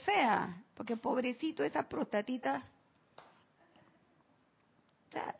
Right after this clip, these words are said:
estás conviviendo con una persona de la tercera edad. ¿Mm?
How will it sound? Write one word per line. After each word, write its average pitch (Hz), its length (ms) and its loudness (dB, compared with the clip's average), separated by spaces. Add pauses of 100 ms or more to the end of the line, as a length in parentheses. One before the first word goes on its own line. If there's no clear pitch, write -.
estás 208 220 0
conviviendo 339 720 2
con 262 220 0
una 294 200 0
persona 262 420 -2
de - 60 -2
la 220 120 -2
tercera - 500 -4
edad. - 260 -2 (1400)
¿Mm? 233 180 0